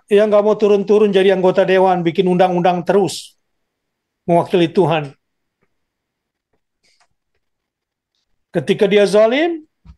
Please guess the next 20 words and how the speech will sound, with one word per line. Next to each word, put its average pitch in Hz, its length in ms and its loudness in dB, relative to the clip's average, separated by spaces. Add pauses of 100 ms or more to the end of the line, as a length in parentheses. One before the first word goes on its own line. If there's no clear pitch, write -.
(640)
misalnya 180 480 0
perwakilan 208 720 0
Tuhan 233 240 0
di 220 80 -2
bidang 226 240 0
hukum, 233 560 0 (880)
M 180 240 -2
K 202 160 2
itu 190 160 -6
kan 254 80 2
mewakili 202 480 0
Tuhan, 220 320 0
kan? 180 180 -2 (1600)
Tergantung 196 480 0
hatinya 202 480 0
hakim 208 240 -4
M 262 160 -4
K 247 240 -2
itu - 80 -8
keputusan 220 560 -2